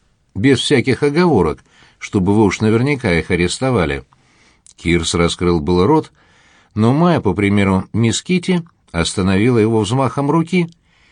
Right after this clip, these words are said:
«И пока вы не начали мне втирать всякую чушь, мы с вами оба знаем,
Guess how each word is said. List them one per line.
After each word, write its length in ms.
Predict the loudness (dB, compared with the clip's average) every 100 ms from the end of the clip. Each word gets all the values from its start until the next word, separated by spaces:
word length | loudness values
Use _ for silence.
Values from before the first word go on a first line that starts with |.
| _ _ _ -6
«И 100 | -2
пока 320 | -2 0 0
вы 140 | 2
не 100 | 2
начали 440 | 0 0 -2 -2 0
мне 200 | 0 0
втирать 380 | 0 0 0
всякую 420 | -2 -4 -2 -2 0
чушь, 360 | 0 -2 -2 _ _ _ _ -6
мы 140 | -2 0
с 100 | 0
вами 240 | 2 2
оба 300 | 2 2 0
знаем, 500 | 0 0 0 -2